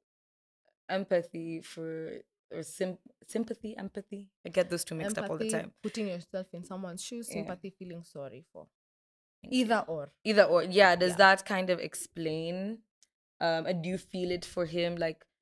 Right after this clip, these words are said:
Speaker 1: i-, is there a level or threshold of trauma a person can go through before they completely break and become, like, a monster? 'Cause that's,
Speaker 2: Yeah.
Speaker 1: yeah, a
Speaker 2: And
Speaker 1: monster.
Speaker 2: because of those experiences, do we then say, "Oh,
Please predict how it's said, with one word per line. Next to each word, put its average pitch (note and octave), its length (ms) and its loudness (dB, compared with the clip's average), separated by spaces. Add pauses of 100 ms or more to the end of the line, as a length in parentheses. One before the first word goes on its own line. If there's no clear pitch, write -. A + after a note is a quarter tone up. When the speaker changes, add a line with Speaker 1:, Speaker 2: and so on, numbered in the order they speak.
(200)
Speaker 1:
i-, F3+ 220 0
is F3 160 0
there F#3+ 220 10
a - 20 10
level F3 680 6
or E3 120 0
threshold E3+ 580 2
of - 160 -4
trauma E3 500 2
a D#3 60 -4
person E3 380 -4
can D#3+ 180 -10
go D#3+ 160 -4
through D#3+ 380 -10
before D#3+ 340 -4
they D#3+ 400 -6
completely D#3 460 -8
break D#3 260 -10
and D3+ 140 -6
become, D3+ 440 -10 (580)
like, D#3+ 140 -8 (100)
a D3+ 60 -12
monster? D3 640 -8
'Cause C#3+ 220 -8
that's, - 440 -14
Speaker 2:
Yeah. E3+ 80 -8
Speaker 1:
yeah, D3+ 180 -4 (220)
a - 40 -10
Speaker 2:
And F#3 180 -2
Speaker 1:
monster. F3+ 160 -4
Speaker 2:
because G3 400 2
of F3 140 0
those F3+ 180 -2
experiences, F#3 680 -2
do E3 100 -8
we F3 100 -2
then E3 260 -4
say, E3 280 -4
"Oh, A#3+ 220 -4